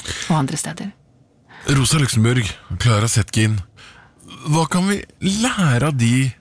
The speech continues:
Speaker 2: Hva er det de har å si oss i en mildt sagt urolig tid som den vi lever i nå?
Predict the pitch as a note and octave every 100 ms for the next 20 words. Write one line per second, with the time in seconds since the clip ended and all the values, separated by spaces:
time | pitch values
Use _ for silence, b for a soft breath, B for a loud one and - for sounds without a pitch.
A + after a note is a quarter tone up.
0 | - - G#2 C#3 F#3 E3+ C#3+ D#3+ D3 D3+
1 | - A#2 A2 B2 - G#2 G2 A#2 - B
2 | B B - B2 B2+ C#3+ C#3+ - A#2 A2+
3 | A2 B2 - - F#2 - - A#2 A2 F2+
4 | F2+ G2 - F2+ F#2+ - G#2+ G#2 F#2 G2
5 | G2 F2 F2 F#2+